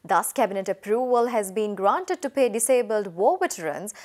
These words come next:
the salaries and allowances they received at the time of retirement for life,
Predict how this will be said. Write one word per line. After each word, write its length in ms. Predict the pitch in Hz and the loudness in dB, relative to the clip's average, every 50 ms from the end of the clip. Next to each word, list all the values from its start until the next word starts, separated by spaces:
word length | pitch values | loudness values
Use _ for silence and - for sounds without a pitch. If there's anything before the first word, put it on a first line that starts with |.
| - - - | -20 -8 -6
the 80 | 277 | -4
salaries 460 | 277 - 339 370 339 330 330 302 254 | 2 4 4 4 4 2 -2 0 0
and 100 | 269 254 | 0 0
allowances 920 | 240 226 233 254 370 427 349 269 196 175 175 - 175 156 160 190 208 196 180 | 2 2 4 4 4 4 2 0 -2 -2 -4 -4 -4 -2 -2 -2 -4 -2 -2
they 180 | 214 262 320 | -2 -2 0
received 500 | 294 285 277 - - 269 262 269 294 262 - - | -2 -4 -4 -4 -4 -6 -6 -6 -6 -4 -4 -4
at 100 | 220 190 | -4 -4
the 60 | 202 | -6
time 340 | - 220 233 254 254 240 226 | -6 -6 -6 -6 -4 -4 -6
of 140 | 208 180 | -4 -4
retirement 580 | 190 180 - 226 220 269 370 381 285 202 170 170 | -6 -8 -6 -6 -4 -4 -4 -4 -4 -4 -6 -6
for 300 | - - - 220 302 302 | -8 -2 2 2 2 4
life, 480 | 233 170 147 - - - - - - | 2 2 0 0 -2 -10 -16 -20 -20